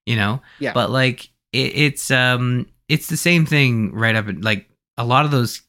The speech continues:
Speaker 1: kids, I'm sure, in the show, uh, with Padre are, you know, meant to be, like, teenagers and such. But, I mean, I'm glad that Padre kinda fades in the background and, and, you know, there was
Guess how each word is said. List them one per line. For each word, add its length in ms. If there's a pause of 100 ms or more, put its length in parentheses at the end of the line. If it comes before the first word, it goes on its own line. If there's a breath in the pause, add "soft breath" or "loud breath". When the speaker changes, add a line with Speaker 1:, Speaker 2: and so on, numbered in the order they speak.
(120)
Speaker 1:
kids, 380
I'm 180
sure, 520
in 240
the 100
show, 680
uh, 540 (100)
with 220
Padre 440
are, 420 (560 soft breath)
you 80
know, 320 (520)
meant 440
to 120
be, 680 (160)
like, 220
teenagers 720
and 260
such. 440
But, 260 (640)
I 80
mean, 260
I'm 160
glad 380
that 180
Padre 340
kinda 260
fades 320
in 100
the 80
background 480
and, 180
and, 460
you 140
know, 100
there 180
was 460